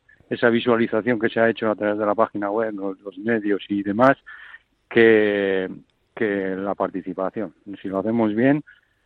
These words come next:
pues llegará más y será mejor para todos, más dif-, más difusión habrá, pero bueno, es un, un secundario objetivo.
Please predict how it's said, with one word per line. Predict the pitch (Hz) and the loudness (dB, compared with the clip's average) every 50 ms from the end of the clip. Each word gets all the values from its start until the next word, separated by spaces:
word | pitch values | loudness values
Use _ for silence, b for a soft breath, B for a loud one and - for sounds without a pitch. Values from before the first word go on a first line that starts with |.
| b _ _ | b _ _
pues | - 113 101 95 | -8 -6 -4 -2
llegará | 104 101 104 117 | 0 2 4 4
más | 117 120 139 151 151 131 | 4 6 4 4 2 0
y | 127 | -4
será | 101 104 107 123 127 | -8 -6 -6 -4 -4
mejor | 120 117 - - 123 117 | -4 -6 -4 -6 -6 -4
para | - 110 104 | -2 -4 -2
todos, | - 131 127 110 98 | -2 -4 -4 -4 -6
más | 110 110 107 101 | -6 -8 -8 -6
dif-, | 107 98 _ - | -8 -10 _ -14
más | - - 117 110 110 107 | -16 -14 -8 -6 -6 -6
difusión | 104 107 92 107 95 - 107 101 | -6 -6 -8 -8 -8 -6 -4 -2
habrá, | 104 107 123 139 110 | -2 2 4 4 2
pero | - - 101 92 98 95 92 | 2 0 -6 -4 -4 -4 -4
bueno, | 95 107 98 85 - _ _ _ _ _ _ | -4 -6 -6 -8 -12 _ _ _ _ _ _
es | _ - | _ -8
un, | 107 107 107 104 _ - | -6 -6 -6 -6 _ -10
un | 101 101 107 117 - - 113 110 101 | -12 -12 -12 -12 -14 -10 -8 -8 -4
secundario | - 117 95 98 104 107 107 107 110 113 120 120 110 107 107 104 104 | -4 -4 -4 -4 -6 -8 -8 -8 0 2 2 4 4 4 2 2 2
objetivo. | 104 101 98 98 98 95 - 101 92 - 113 104 - | 2 2 2 2 2 0 0 0 0 2 0 -2 -2